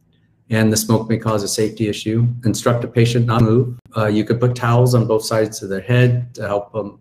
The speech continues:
to remember. Ask them not to talk. Ask them to raise their hand if they feel something too hot so they don't have to talk.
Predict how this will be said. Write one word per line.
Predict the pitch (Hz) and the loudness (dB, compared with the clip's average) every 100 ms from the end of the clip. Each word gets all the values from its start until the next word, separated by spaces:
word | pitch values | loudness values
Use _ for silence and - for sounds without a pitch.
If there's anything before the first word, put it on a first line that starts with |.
| _ | _
to | - | -8
remember. | 104 104 117 123 127 123 123 120 | -6 -2 2 4 4 6 6 4
Ask | 110 - | 2 -4
them | 107 104 | -4 -4
not | 98 - | -2 -6
to | |
talk. | - - 120 123 - - - _ | -4 0 2 2 -2 -12 -20 _
Ask | 117 120 | -2 -2
them | - 120 | 2 4
to | |
raise | 117 120 123 | 6 6 6
their | 120 | 4
hand | 120 139 135 104 101 | 4 2 2 2 0
if | 101 | -4
they | 104 | -8
feel | - 107 | -4 -6
something | - 101 - 101 95 | -6 -10 -10 -12 -10
too | 107 95 | -12 -8
hot | 110 98 - | -8 -8 -8
so | 104 | -6
they | 95 | -6
don't | 98 101 | -6 -10
have | 95 | -16
to | - | -18
talk. | - 104 - | -14 -14 -14